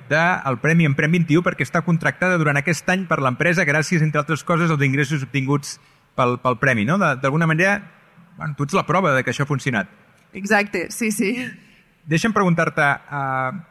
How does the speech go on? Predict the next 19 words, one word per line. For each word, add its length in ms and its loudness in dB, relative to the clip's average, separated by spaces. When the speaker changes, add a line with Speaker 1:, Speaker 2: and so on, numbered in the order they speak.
Speaker 1:
en 200 4
què 100 2
ha 60 4
evolucionat 480 2
Sicai 220 -2
Medical 400 0
gràcies 440 0
a, 260 2
a 120 -2
guanyar 300 0
aquest, 260 -4
aquest 240 -8
premi? 240 -2
En 60 -4
aquest, 260 -4
en 80 0
aquest 220 -2
any 180 0
de, 140 2